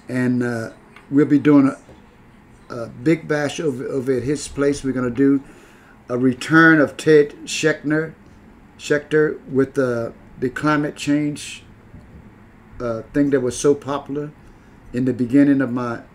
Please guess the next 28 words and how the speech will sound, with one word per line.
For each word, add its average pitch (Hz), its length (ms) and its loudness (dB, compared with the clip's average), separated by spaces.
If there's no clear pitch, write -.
podcast. 131 760 -6
We're 127 120 2
bringing 147 300 4
him 143 220 2
back. 147 200 2
We're 139 100 -2
gonna 123 220 -4
do 135 180 0
a 117 60 -2
two-part 143 680 -4
session 151 640 -2
with 135 200 2
him 170 400 2
and 123 360 -6
Nate, 170 440 6
Nat 175 440 4
Kanye, 165 760 2
who 135 380 0
did 151 260 4
the, 139 240 6
uh, 120 300 0
other 147 280 4
program 135 460 2
that 117 120 -4
was 113 180 -8
really, 156 260 4
really 135 260 6
popular. 117 600 -8